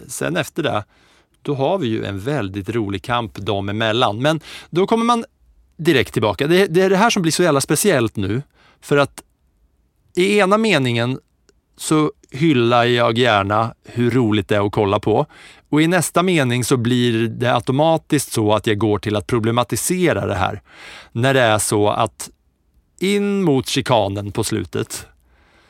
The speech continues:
så handlar det om vem som är bakom den gula linjen för att få den här extra megajolen, som det heter, eh, som ger en extra, eh, batteri.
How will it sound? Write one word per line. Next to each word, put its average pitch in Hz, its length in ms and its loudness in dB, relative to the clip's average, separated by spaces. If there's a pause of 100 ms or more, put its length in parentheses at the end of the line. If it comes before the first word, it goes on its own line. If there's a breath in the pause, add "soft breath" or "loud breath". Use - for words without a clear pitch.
(140 soft breath)
så - 240 -2
handlar 131 420 2
det 120 100 2
om 110 200 2
vem 107 200 0
som 110 140 -4
är 104 40 0
bakom 113 600 0
den 113 140 -2
gula 101 280 0
linjen 104 520 -2
för - 180 -4
att 101 140 -2
få 98 240 0
den 92 100 -4
här 98 260 -2
extra 127 480 -4
megajolen, 143 1040 0
som - 180 -6
det 98 60 -2
heter, 104 380 -4 (560 loud breath)
eh, 104 360 -2 (260)
som 110 200 -4
ger 104 160 0
en 98 100 -4
extra, 98 580 -4
eh, - 300 -12
batteri. 107 520 -4